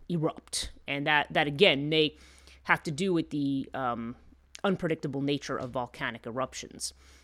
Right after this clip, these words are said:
Um, obviously, in the modern days, we're a little better at predicting, um, when volcanoes, you know, th-, when volcanoes are monitored, especially active,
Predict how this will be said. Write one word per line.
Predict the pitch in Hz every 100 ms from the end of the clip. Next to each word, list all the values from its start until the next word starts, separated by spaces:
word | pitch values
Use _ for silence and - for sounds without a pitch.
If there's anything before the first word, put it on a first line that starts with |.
| - -
Um, | 135 120 -
obviously, | - 202 185 - 175
in | 151 - 143
the |
modern | 143 202 247 214 170
days, | 143 147 -
we're | 147
a |
little | 147 139
better | 127 127 110
at | -
predicting, | - 127 120 127 107 113 -
um, | 120 113 113 117 - _ _ - _ _ _ _ _ _ - - - 151
when | 165 143
volcanoes, | 131 - 151 123 123 - -
you | 147
know, | - -
th-, | - 202 190
when | 220 190
volcanoes | 180 170 220 175 143
are |
monitored, | 143 143 147 120 107 110
especially | - 170 - 147
active, | 123 -